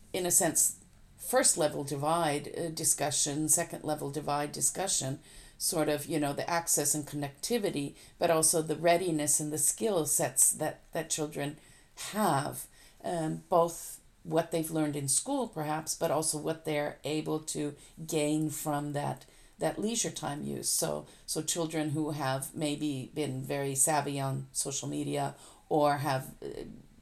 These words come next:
spent a lot of their free time gaming or doing other kinds of activities related to technology,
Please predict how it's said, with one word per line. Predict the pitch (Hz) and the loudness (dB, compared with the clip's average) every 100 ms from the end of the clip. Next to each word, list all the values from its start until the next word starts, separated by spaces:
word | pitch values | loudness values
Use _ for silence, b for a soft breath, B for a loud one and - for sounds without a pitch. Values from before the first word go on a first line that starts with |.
| - - _ - - - | -20 -20 _ -20 -20 -6
spent | - 156 139 | 0 2 2
a | |
lot | 143 143 | 0 0
of | 147 | 0
their | 151 143 139 b b b | 0 -2 -4 b b b
free | - 156 143 | -4 0 0
time | 156 135 143 | 0 0 2
gaming | 151 151 147 143 143 143 | 2 2 2 2 0 -2
or | - 143 | -2 -2
doing | 143 139 135 | -2 -2 -2
other | 160 147 | -2 -2
kinds | 139 151 139 | -2 0 2
of | 143 139 b b - | 0 -4 b b -6
activities | 165 - 175 151 139 139 - - - 170 - | -4 -4 -4 -2 -2 2 2 2 -6 -14 -4
related | 160 156 147 151 139 | 2 4 4 2 -4
to | 143 | -6
technology, | 147 - 190 202 160 135 147 127 | -8 -2 0 2 2 0 -4 -6